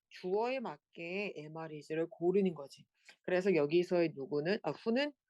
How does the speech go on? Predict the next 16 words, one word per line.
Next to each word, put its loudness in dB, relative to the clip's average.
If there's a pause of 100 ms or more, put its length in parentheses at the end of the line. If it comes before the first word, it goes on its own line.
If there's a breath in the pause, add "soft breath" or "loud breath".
(180)
누구라는 -6
뜻이다라는 -6
거고, -4 (520 soft breath)
who -6 (120)
are -4
they, -2
who -8
is -8
she, -8 (100)
who -8
is -8
he. -2 (260 soft breath)
그래서 -4
주어에 4
맞게 -6
비동사가 -6